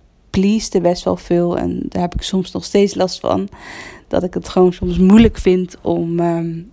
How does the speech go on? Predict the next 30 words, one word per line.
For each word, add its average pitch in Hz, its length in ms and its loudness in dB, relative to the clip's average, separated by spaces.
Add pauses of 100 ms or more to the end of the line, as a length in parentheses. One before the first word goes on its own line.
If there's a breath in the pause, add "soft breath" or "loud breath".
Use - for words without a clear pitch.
(920 loud breath)
ja, 190 160 -2
om 175 120 -2
echt - 220 -2
voor 202 140 2
mezelf 175 440 2
te - 100 -12
kiezen. - 280 -6
Dat 180 100 -6
ik 190 120 -4
dan 196 220 -6
toch - 220 -4
een - 60 -8
soort - 260 -2
van 165 420 0 (500 loud breath)
de 202 100 -6
kant 170 340 -2
van 170 160 0
de 170 100 -4
klant 180 380 0
kies. - 640 -6
Eh, 175 120 -8 (1120 soft breath)
ja, 190 360 -2 (140)
nou 165 180 0
ja, 160 100 -2
goed, - 260 -8
dat 160 160 0
is 165 100 -6
weer, 165 360 -2
eh, 175 180 -4
eh, 185 280 -6